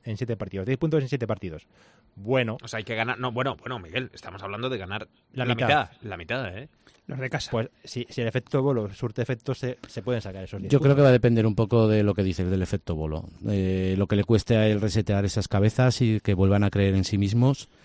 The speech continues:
Speaker 4: Y creo, sinceramente creo que tenemos equipo para estar de mitad tabla para arriba.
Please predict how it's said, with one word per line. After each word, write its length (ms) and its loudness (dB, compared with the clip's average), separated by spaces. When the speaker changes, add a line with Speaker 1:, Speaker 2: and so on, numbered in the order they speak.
Speaker 4:
Y 100 0
creo, 360 4
sinceramente 720 4
creo 400 2
que 120 0
tenemos 420 -4
equipo 240 0
para 140 0
estar 240 -2
de 60 2
mitad 240 0
tabla 240 -2
para 160 0
arriba. 340 -2